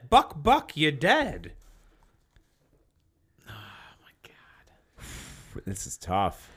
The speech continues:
Speaker 3: Um,
Speaker 1: Josh, was this a game that I played very well in my favor?
Speaker 3: Oh, absolutely. All of these sound like you, so it's really hard.
Speaker 2: <laughs> I'm pretty sure you just invented the Leprechaun <laughs> franchise at this point.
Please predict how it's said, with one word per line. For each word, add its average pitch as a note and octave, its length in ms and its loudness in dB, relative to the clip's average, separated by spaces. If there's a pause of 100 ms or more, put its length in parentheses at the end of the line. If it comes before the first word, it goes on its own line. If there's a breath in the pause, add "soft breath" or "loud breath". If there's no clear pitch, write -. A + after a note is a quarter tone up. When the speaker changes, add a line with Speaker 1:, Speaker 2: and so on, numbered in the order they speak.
(200 soft breath)
Speaker 3:
Um, G2 320 -2
Speaker 1:
Josh, F#3 240 10
was F3 80 -2
this A#3 100 -2
a C#4+ 100 4
game F3 340 6
that D#3 140 10
I D#3 280 12 (340)
played D#3 300 4
very C#3 240 10
well C3 240 8
in C3+ 60 0
my A#2+ 160 6
favor? A#2 600 4
Speaker 3:
Oh, D3 260 4
absolutely. G2 840 4 (680 soft breath)
All E3+ 240 12
of E3 100 8
these E3+ 220 6
sound C#3+ 300 4
like E3 220 8
you, F3 280 6
so A#2+ 480 6
it's A2+ 200 -4
really C#3+ 220 6
hard. C#3 340 6 (140)
Speaker 2:
<laughs> - 80 -2
I'm E3 160 8
pretty C#4 260 10
sure B3+ 220 2
you F3+ 220 4
just C#3+ 300 2 (200)
invented A2+ 760 -4
the F#2+ 80 -6
Leprechaun C#3 720 8
<laughs> - 20 6
franchise A2+ 800 2
at F#2 120 -6
this F#2 180 -8
point. E2+ 380 -12